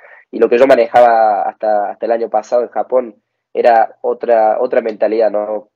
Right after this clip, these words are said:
Teníamos mucha goma de, mucho juego de neumáticos nuevos, no, no era, el, el target era completamente diferente. Am, así que es complicado compararlo, pero el, el auto en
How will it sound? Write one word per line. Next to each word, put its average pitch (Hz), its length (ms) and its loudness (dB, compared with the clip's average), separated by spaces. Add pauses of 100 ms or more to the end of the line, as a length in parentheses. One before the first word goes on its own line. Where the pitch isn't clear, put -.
(160)
Teníamos 107 420 -4
mucha 117 280 -6
goma 110 240 0
de, 107 220 0 (320)
mucho 120 420 -4
juego 120 320 2
de 110 100 0
neumáticos 113 480 -2
nuevos, 127 540 4 (300)
no, 110 120 -6 (180)
no 117 100 -6
era, 110 360 -4
el, - 140 -12
el 110 160 -10
target 135 260 2
era 113 140 -2
completamente 110 520 -6
diferente. 104 440 -10 (360)
Am, 101 580 0
así 107 300 -8
que 120 320 4
es - 60 -2
complicado 127 400 2
compararlo, 127 280 2
pero 117 180 0
el, 110 60 -4
el 117 180 -4
auto 151 220 -2
en 120 80 -4